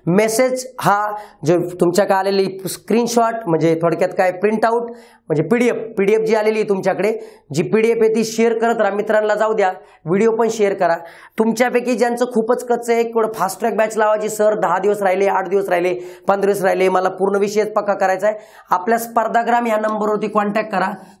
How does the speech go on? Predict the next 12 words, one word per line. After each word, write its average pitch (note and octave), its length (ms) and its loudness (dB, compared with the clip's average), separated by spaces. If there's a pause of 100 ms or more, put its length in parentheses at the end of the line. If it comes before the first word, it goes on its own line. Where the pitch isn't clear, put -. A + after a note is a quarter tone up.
तुम्हाला G3 200 2
ऑनलाइन G#3 420 0
बॅच G3+ 280 0
तुम्ही G#3 160 2
घर G3+ 220 0
बसल्या F#3+ 340 0
वापर F3+ 240 0
करू F3+ 180 -2
शकता, E3 380 -2 (400)
कारण F#3 200 2
सगळ्या F#3 600 0
महाराष्ट्राने G3 1120 0